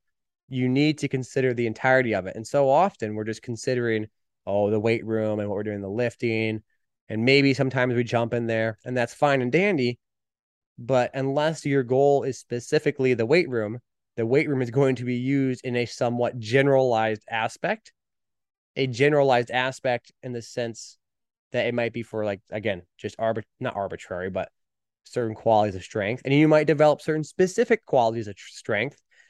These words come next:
but it's never going to be the closeness to the specific qualities related to the sport because it's so innately different than that of the sport. So to sum it all together,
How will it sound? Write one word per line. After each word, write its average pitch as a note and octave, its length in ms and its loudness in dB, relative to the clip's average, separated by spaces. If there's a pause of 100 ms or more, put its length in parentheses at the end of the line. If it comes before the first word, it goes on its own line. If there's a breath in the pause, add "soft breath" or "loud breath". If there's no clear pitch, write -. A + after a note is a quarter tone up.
(140)
but C3+ 180 4
it's C#3 120 -8
never D#3+ 380 4
going D3 320 4
to C3 160 -4
be B2 480 0 (320)
the B2+ 80 -2
closeness C#3 840 0
to - 120 -6
the A#2+ 80 -2
specific A#2 460 -6
qualities G#2+ 560 -2
related A2 440 -4
to G3 200 -2
the F3 80 -2
sport A#2+ 420 0 (680)
because A#2+ 260 -4
it's - 180 -8
so A#2+ 260 2
innately G#2+ 440 -2
different G2 380 -6
than G#2 180 -6
that F2 220 0
of E2+ 80 -6
the - 60 -20
sport. - 400 -12 (1120 soft breath)
So D#3+ 140 6
to D#3+ 80 8
sum F3+ 260 6
it - 100 4
all C#3+ 200 6
together, G#2+ 520 0